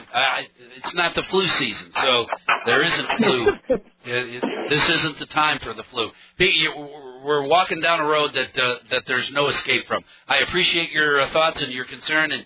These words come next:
Speaker 1: you don't wear a mask. And I, I hope, I hope to God you stay safe and healthy throughout this entire thing. I honestly, truly do. Stay safe. Be careful. Don't wear a mask.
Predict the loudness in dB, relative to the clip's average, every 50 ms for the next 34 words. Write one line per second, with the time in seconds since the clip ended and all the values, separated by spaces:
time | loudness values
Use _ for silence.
0 | -12 _ _ _ _ _ -6 -2 0 0 0 0 2 2 2 2 2 2 0 0
1 | 0 0 0 -2 -2 0 0 2 2 0 -2 -4 -6 _ -2 0 0 0 0 -2
2 | 0 2 2 2 2 0 -4 -10 -20 _ _ _ _ _ _ _ _ 0 2 2
3 | 2 2 2 0 0 -2 -2 -4 -4 -2 0 0 0 0 0 -4 -6 -10 -10 -10
4 | -8 -8 -6 -2 0 0 2 2 0 0 0 0 0 0 0 -2 -6 -12 -20 _
5 | _ _ _ -2 -2 -2 -2 0 0 0 0 0 -2 -4 -6 -6 -8 -8 -10 -4
6 | 0 2 2 2 2 0 -2 -4 -2 -4 -4 -6 -10 -4 0 2 2 2 2 0
7 | -2 -6 -8 -10 -10 -10 -12 _ _ _ _ _ _ -4 -2 -2 -2 0 0 2
8 | 2 2 2 0 0 -2 -4 -4 -6 -8 -8 -8 -10 -14 _ _ _ _ _ _
9 | -4 -2 -2 0 0 0 0 0 0 0 -2 0 0 -2 -2 -2 -2 -4 -2 0
10 | 0 0 2 2 2 0 0 0 -2 -4 -8 -12 -18 _ _ _ _ _ _ _
11 | _ -2 -2 0 -2 -2 -2 0 0 2 0 0 0 0 -2 -2 -4 _ _ _
12 | _ _ _ _ _ -2 0 0 0 0 0 2 2 2 2 2 2 0 0 0
13 | 0 -2 -4